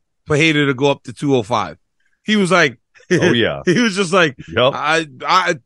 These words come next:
Speaker 1: he, he shut the trilogy down, like, right away and said, "I think he should go to two oh five," and he's hell to deal with even at two oh five. But Dana was almost on the same wavelength too. But why does,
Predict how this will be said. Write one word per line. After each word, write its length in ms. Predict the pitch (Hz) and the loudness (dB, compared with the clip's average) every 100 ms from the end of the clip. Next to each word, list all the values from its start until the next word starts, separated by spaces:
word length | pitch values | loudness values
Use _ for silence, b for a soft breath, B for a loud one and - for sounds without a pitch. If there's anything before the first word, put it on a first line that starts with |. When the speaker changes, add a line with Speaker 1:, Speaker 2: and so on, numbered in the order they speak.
| _ - | _ -12
Speaker 1:
he, 280 | 190 160 - | -10 -10 -4
he 220 | 190 220 | -2 -2
shut 460 | 170 - - 285 277 | -4 -6 0 0 -2
the 140 | 262 185 | -8 -10
trilogy 680 | - 254 262 214 156 180 | -8 -4 -2 -2 -2 -6
down, 440 | 156 196 226 180 170 | -2 2 4 2 0
like, 260 | 175 160 _ _ _ - | -2 -4 _ _ _ -8
right 320 | 113 208 226 | 0 2 4
away 520 | 180 214 190 151 147 _ _ _ | 2 2 4 2 0 _ _ _
and 140 | 160 160 | -10 -4
said, 400 | 214 190 151 - _ _ _ _ _ | 2 2 2 -4 _ _ _ _ _
"I 180 | 202 240 | 0 0
think 200 | - 208 | -2 -10
he 60 | 180 | -10
should 140 | 175 | -4
go 120 | 190 | -2
to 80 | 180 | -2
two 200 | - 202 | -2 0
oh 80 | 170 | 0
five," 380 | 175 170 165 165 | 2 2 0 -4
and 80 | 185 | -8
he's 200 | 170 117 | -6 -2
hell 280 | 240 247 | 2 2
to 100 | 208 | 2
deal 360 | 160 208 233 185 | 0 2 4 4
with 220 | 170 - _ - | 4 0 _ -4
even 300 | 208 190 185 | -2 0 0
at 180 | 175 - | -2 -2
two 180 | 220 180 | 0 0
oh 80 | 160 | 0
five. 400 | 226 190 151 110 _ _ _ 147 | 0 2 0 -4 _ _ _ 0
But 320 | 240 247 - _ _ _ _ - | 2 2 0 _ _ _ _ -8
Dana 300 | 139 262 320 | -2 0 0
was 200 | 311 247 | 0 2
almost 260 | 240 233 208 | 0 0 -2
on 120 | 233 | -2
the 100 | 202 | -2
same 340 | - 226 214 196 | 0 0 2 2
wavelength 480 | 226 220 190 190 | 4 2 2 -2
too. 220 | - 294 208 | 0 0 2
But 180 | 190 - _ _ _ _ | -2 -4 _ _ _ _
why 280 | 196 233 302 | -2 2 2
does, 280 | 302 208 | 0 -6